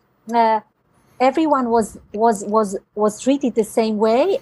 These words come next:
And at the time I felt, "This is not kind, this is not quite right," right? And I felt at the age of five, I will become a teacher first,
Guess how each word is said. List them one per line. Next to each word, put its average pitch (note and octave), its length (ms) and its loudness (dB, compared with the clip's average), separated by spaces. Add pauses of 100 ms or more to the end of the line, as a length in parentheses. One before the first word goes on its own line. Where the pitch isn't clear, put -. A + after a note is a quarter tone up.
And G#3 260 0
at A3 180 -2
the A3 80 2
time C4 520 -4
I G#3+ 140 0
felt, A3 420 0
"This C4+ 200 -4
is C#4+ 200 -6
not A3 220 -2
kind, D4+ 400 -2 (220)
this D#4+ 180 -4
is F#4+ 180 -2
not G#3+ 200 0
quite F3 500 0
right," F3 420 -2
right? G#3 360 -4 (500)
And A#3 300 0
I A#3 140 2
felt B3+ 500 0
at G#3+ 120 -4
the A#3 120 2
age B3+ 180 0
of A3+ 100 -4
five, G#3+ 560 -6 (100)
I A#3 140 0
will C#4+ 220 2
become G#3+ 380 -6
a F3+ 40 -6
teacher G3+ 440 -8
first, A3+ 500 -4